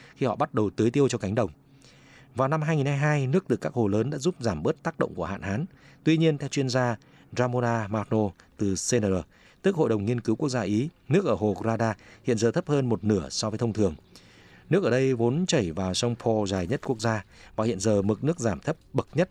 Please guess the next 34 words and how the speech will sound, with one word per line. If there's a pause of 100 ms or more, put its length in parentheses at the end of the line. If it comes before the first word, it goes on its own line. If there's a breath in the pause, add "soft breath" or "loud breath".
(160)
trong
bảy
thập
kỷ. (640 soft breath)
Thủ
tướng
Ý
Giorgia
Meloni
vào
tháng
trước
đã
thành
lập
một
cơ
quan
phụ
trách (260 loud breath)
giám
sát
công
suất
nước
trên
toàn
quốc (340 loud breath)
và
bổ
nhiệm
một
quan
chức